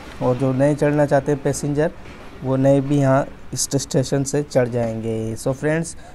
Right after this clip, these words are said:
वीडियो इसको स्किप मत करना, वीडियो फुल वॉच करना, हम आप लोगों के लिए ही वीडियो बनाते हैं। So फ्रेंड, ब्रेक लग चुका है, आप देख सकते हैं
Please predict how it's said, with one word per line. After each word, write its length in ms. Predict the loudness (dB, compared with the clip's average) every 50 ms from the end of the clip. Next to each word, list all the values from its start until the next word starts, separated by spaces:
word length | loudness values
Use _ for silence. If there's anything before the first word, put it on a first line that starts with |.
| -8 -2 0
वीडियो 140 | 2 2 2
इसको 260 | 2 0 0 -2 -2 -2 -6 -8
स्किप 340 | -8 -6 -2 -2 -2 0 0
मत 140 | -2 0 2
करना, 240 | 0 2 2 2 2
वीडियो 220 | 2 2 0 0
फुल 180 | 0 0 0 4
वॉच 240 | 6 4 4 4 2
करना, 320 | -2 0 0 2 2 2
हम 100 | 2 2
आप 160 | 2 2 2 2
लोगों 200 | 2 2 2 2
के 100 | 0 0
लिए 140 | 0 0
ही 140 | 0 0 0
वीडियो 260 | 0 0 0 0 0
बनाते 380 | 0 0 0 0 -2 -2 -2 -2
हैं। 180 | 0 0 -2 -2
So 120 | -2 -4
फ्रेंड, 260 | -4 -2 -2 -2 -2
ब्रेक 280 | -2 0 0 0 2 2
लग 240 | 2 2 2 0 -4
चुका 280 | -6 -2 0 2 4
है, 200 | 4 4 2 0 -2 -10 -20 -20 -20 -20 -20 -20 -20 -20 -10 -4 0
आप 120 | 0 0
देख 200 | 2 0 -2 -2
सकते 300 | -2 -4 -6 -6 -2 -2
हैं 220 | 0 0 0 -2